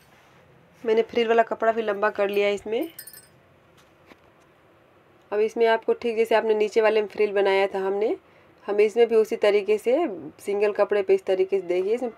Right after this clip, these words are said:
प्लेट बनाते जाएंगे। अगर आपके पास ज़्यादा कपड़ा है तो आप जितना ज़्यादा इसमें प्लेट बनाएंगे, चुन्नट डालेंगे, उतना ही अच्छा दिखेगा। तो हमारे पास जितना ज़्यादा कपड़ा है, हम सबका इसमें चुन्नट डाल के और इस तरीके सिलाई कर लेंगे।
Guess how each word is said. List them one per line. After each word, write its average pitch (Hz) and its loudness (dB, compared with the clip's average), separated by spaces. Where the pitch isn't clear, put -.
प्लेट 202 0
बनाते 190 2
जाएंगे। 190 4
अगर 247 0
आपके 220 0
पास 220 -6
ज़्यादा 196 2
कपड़ा 202 -2
है 226 -2
तो 220 -2
आप 196 -2
जितना 202 0
ज़्यादा 202 4
इसमें 202 -4
प्लेट 190 2
बनाएंगे, 180 2
चुन्नट 185 2
डालेंगे, 180 4
उतना 190 0
ही 190 4
अच्छा 180 -4
दिखेगा। 180 -2
तो 208 -2
हमारे 208 4
पास 226 0
जितना 220 0
ज़्यादा 214 6
कपड़ा 208 0
है, 226 0
हम 220 -8
सबका 214 -2
इसमें 220 0
चुन्नट 202 2
डाल 196 8
के 220 -4
और 330 0
इस 190 -2
तरीके 196 0
सिलाई 185 2
कर 190 4
लेंगे। 185 2